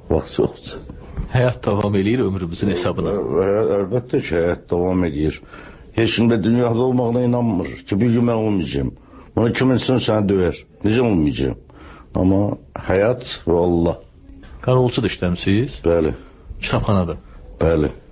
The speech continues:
Speaker 1: Kapitallar orada oxumuşam.
Speaker 2: Kapitalı kitabxanada qarovul-, axşam qarovul çəkirdiniz, yoxsa?
Speaker 1: Hə, axşam.
Speaker 2: Necə oldu ki, o işə girdiniz?
Speaker 1: Mən bilmirəm, hər halda qarovulçu gedən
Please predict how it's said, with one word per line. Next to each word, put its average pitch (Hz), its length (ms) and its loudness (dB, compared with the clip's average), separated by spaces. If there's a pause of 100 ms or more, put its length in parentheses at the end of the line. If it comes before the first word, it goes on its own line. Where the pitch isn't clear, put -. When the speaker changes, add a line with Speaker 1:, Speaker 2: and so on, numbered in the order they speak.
(120)
Speaker 1:
Kapitallar 107 460 0
orada 107 160 2
oxumuşam. 67 480 -2 (580)
Speaker 2:
Kapitalı 123 480 0
kitabxanada 110 540 0
qarovul-, 104 360 0
axşam 135 320 -2
qarovul 82 280 -2
çəkirdiniz, 92 420 -2
yoxsa? 82 140 -2
Speaker 1:
Hə, 87 100 2 (120)
axşam. 87 300 -4 (380)
Speaker 2:
Necə 143 160 2
oldu 135 180 0
ki, 104 80 0
o 85 80 2
işə 87 160 -4
girdiniz? - 340 -10 (880)
Speaker 1:
Mən 92 220 4
bilmirəm, 98 760 0
hər 87 140 2
halda 85 260 0
qarovulçu 87 480 0
gedən 92 340 2